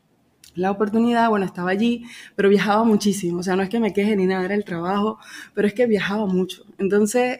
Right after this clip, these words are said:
eh, me tenía que montar en un tren. Un día estaba en Manresa, otro día estaba en el Valle, eh,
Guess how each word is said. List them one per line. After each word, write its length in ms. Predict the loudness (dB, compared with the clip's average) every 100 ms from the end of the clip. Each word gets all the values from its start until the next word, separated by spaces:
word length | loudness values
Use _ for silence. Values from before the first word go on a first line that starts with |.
| -6
eh, 280 | -4 -2 -2
me 120 | -2
tenía 200 | 0 0
que 60 |
montar 240 | 0 0 0
en 80 | 0
un 100 | 0
tren. 220 | 0 2
Un 100 | 2
día 80 | 0
estaba 220 | -2 -2
en 80 | -2
Manresa, 480 | -2 -2 -2 -2
otro 180 | -6 -6
día 160 | -6 -6
estaba 400 | -8 -10 -8 -4
en 140 | -2
el 100 | -4
Valle, 460 | -4 -2 -2 -2 -8 _ -20 -20 _
eh, 160 | -12